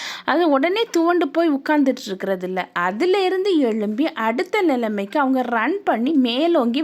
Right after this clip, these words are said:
வாராங்க. அதுல முடங்கி போய் இருக்கும்போது அங்க கண்டிப்பா வெற்றி கிடைக்கவே கிடைக்காது. காலத்தை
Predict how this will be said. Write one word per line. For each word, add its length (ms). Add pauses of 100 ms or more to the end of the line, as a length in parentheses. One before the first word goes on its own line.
(120)
வாராங்க. 520 (640)
அதுல 200 (180)
முடங்கி 380 (100)
போய் 160 (100)
இருக்கும்போது 640
அங்க 120 (140)
கண்டிப்பா 420 (140)
வெற்றி 260 (120)
கிடைக்கவே 460 (120)
கிடைக்காது. 540 (500)
காலத்தை 580